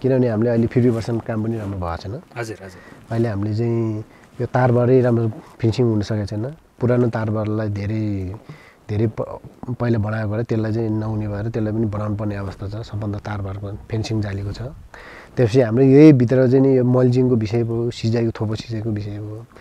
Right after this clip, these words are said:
Speaker 1: यसलाई चाहिँ जाड नियन्त्रणले हामीले मल्चिङ गर्नुपर्ने हुन्छ। मल्चिङ गर्नुभन्दा हामीले थोपो सिँचाइको चाहिँ प्लान गर्नुपर्ने हुन्छ। त्यसले गर्दा चाहिँ हाम्रो चाहिँ अझै पनि दुई वर्ष अझै पनि लाग्छ हाम्रो। अवश्य यो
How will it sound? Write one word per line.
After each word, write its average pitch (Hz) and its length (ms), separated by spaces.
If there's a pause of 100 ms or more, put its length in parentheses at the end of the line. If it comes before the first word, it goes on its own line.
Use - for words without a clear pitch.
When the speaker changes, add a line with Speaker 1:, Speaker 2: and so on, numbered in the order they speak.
(320)
Speaker 1:
यसलाई 113 220
चाहिँ 120 340 (100)
जाड 117 220
नियन्त्रणले 113 480
हामीले 104 200
मल्चिङ 113 360
गर्नुपर्ने 107 380
हुन्छ। 107 140
मल्चिङ 120 380
गर्नुभन्दा 113 400
हामीले 107 240 (600)
थोपो 120 160
सिँचाइको 117 420
चाहिँ 107 640 (240)
प्लान 120 200
गर्नुपर्ने 104 500
हुन्छ। 87 200 (600)
त्यसले 131 180
गर्दा 127 100
चाहिँ 123 200
हाम्रो 117 120
चाहिँ 131 200
अझै 127 160
पनि 151 180 (460)
दुई 131 160
वर्ष 127 220
अझै 123 300
पनि 135 80
लाग्छ 117 240
हाम्रो। 98 300 (220)
अवश्य 147 240
यो 139 240